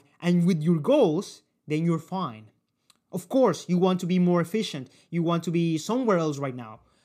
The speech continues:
You will, but that will come with time. You have to be able to work with what you have and stop giving excuses about yourself,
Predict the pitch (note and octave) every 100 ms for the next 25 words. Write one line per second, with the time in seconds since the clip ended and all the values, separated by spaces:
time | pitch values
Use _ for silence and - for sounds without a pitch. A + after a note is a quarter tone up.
0 | _ _ _ F#3+ A#3+ A#3 C4+ C#3 A#2+ _
1 | _ _ _ - D3 E3+ E3+ F#3 F3 F3
2 | - D#3 C#3+ D3 - E3+ B2+ G#2+ _ _
3 | _ _ E3+ D#3 E3+ F3+ E3 E3 E3+ E3+
4 | F3 F#3 D#3 D#3 E3 F3+ F3+ - E3+ F#3
5 | E3 E3 F#3 - D3 A#2+ - _ _ D#3+
6 | D#3 - E3+ D3 F3+ F3 D3+ - F#3 F#3
7 | G3 - _ _ D#3 E3 E3 D3+ D3+ -
8 | F3+ D3